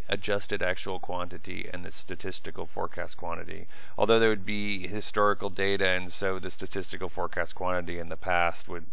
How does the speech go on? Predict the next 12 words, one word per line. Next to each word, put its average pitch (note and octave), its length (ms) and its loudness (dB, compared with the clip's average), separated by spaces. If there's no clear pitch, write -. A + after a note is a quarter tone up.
would, F2+ 220 0
would F2+ 200 -2
also F2 260 0
be G2 160 -2
there, F2+ 220 2
I F2 40 2
wanted F2 280 0
to E2+ 80 -2
just E2+ 240 -2
demonstrate, F2 600 -2
you F2 100 -2
know, E2 220 -2